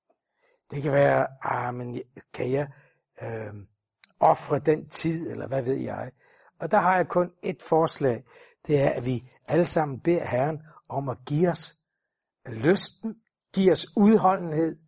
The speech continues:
og give os kraften til at søge. Lad os bede sammen. Jesus, tak skal du have, fordi vi må have lov til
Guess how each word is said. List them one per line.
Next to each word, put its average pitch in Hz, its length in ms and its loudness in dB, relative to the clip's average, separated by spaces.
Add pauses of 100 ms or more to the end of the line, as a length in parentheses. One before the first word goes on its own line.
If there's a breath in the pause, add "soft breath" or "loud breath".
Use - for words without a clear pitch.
(300)
og 110 100 -14
give 156 140 0
os - 100 -4
kraften - 360 -4
til 113 80 -10
at 117 60 -12
søge. 123 200 -6
Lad 175 80 4
os 185 100 2
bede 160 200 -4
sammen. - 320 -10 (420 loud breath)
Jesus, 190 380 6
tak 208 200 2
skal - 220 -4
du 175 60 2
have, 151 180 2 (1000 soft breath)
fordi 175 140 2
vi 208 200 4
må 202 200 4 (180)
have 143 300 0
lov 208 280 6
til 185 300 0